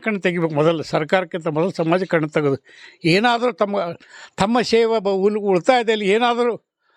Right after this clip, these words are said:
ಹತ್ತು ರೂಪಾಯಿಂದ ಹಿಡ್ಕೊಂಡು ಸಾವಿರ ಏನಾದರೂ ಕೊಟ್ರೆ ಒಂದು ಆ ಬಡವ್ಗೊಂದು ದಾರಿ ಕಾಕೈತೆ ಅಂಥೇಳಿ ಈ ಸಮಾಜಕ್ಕೆ, ಸಮಾಜ ಎಲ್ಲ, ಆ,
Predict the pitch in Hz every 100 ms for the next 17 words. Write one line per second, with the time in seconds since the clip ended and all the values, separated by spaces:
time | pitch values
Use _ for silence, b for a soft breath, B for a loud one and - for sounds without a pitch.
0 | b - 285 - 247 247 247 220 208 196
1 | 214 190 202 196 190 196 185 220 185 165
2 | 180 - 180 156 - _ _ 165 151 147
3 | 143 160 190 190 165 160 160 160 151 -
4 | 156 147 139 120 170 151 - _ _ -
5 | - 165 170 185 175 165 160 185 180 175
6 | 151 196 165 - _ _ _ _ _ -
7 | - 143